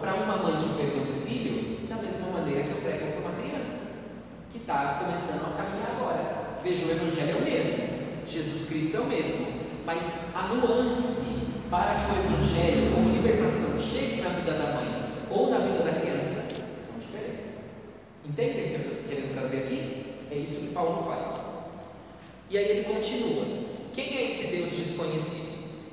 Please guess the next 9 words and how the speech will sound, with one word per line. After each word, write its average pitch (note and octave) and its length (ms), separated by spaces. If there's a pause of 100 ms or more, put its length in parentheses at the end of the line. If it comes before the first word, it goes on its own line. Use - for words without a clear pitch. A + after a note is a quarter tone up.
É F#3 120
o G3 180
Deus F#3 320
que - 260
fez, - 400
versículo D#3 420
vinte - 220
e - 40
quatro. - 340